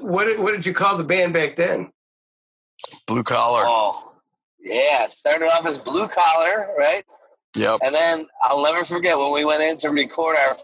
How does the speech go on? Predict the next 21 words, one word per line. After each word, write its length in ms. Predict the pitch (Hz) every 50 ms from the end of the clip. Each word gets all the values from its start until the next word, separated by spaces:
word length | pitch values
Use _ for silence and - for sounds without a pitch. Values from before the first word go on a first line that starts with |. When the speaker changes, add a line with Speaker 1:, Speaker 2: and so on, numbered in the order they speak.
| _ -
Speaker 3:
first 360 | - 175 180 190 175 - - - _ _ - -
three 180 | 165 202 220
song, 640 | - - - 175 160 156 147 151 151 151 151 156 156 _ _ _ _ _ _ _ _ _ _ _ - 123
uh, 540 | 127 127 123 123 123 120 113 120 120 120 123
our 60 | 123
first 440 | - - 160 156 143 - - - -
three 160 | - 175 190
song 280 | 165 - 190 175 175 170
recording 600 | 170 156 - 175 170 156 143 139 143 139 139 143 -
at 240 | - 135 147 147 -
Star 340 | - - - 165 170 170 165
Tracks 440 | - - 139 123 123 127 131 - -
with, 260 | 139 135 131 117 - _ _ _ _ _ _ _ _ -
uh, 320 | 120 123 123 123 123 120
George 460 | 110 - 139 156 180 190 190 147 - -
Wolf. 360 | 127 127 127 131 127 - - _ _ _ _ _ _ _ _ _ -
We 140 | 127 151 156
went 160 | 165 170 165
in 100 | 165 160
there, 160 | 160 160 160
recorded, 540 | 147 143 131 - 165 165 170 170 170 175